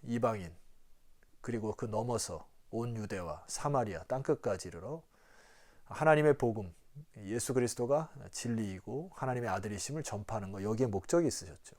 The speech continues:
그래서 여기 보니까 헬라인들이 예수님에게 찾아와 진리를 묻는 것에 대하여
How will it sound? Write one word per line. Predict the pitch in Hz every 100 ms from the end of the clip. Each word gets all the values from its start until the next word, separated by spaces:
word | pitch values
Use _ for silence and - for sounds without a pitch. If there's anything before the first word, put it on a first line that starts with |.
| -
그래서 | 113 127
여기 | 104 110
보니까 | 110 95 85 95 160 - - - - -
헬라인들이 | 175 214 214 208 190 170 151 160 202 226 - - - -
예수님에게 | 120 120 135 127 127
찾아와 | 120 - 147 113 120
진리를 | - - 131 147 180 196
묻는 | 110 117 113
것에 | 113 -
대하여 | 90 82 85 131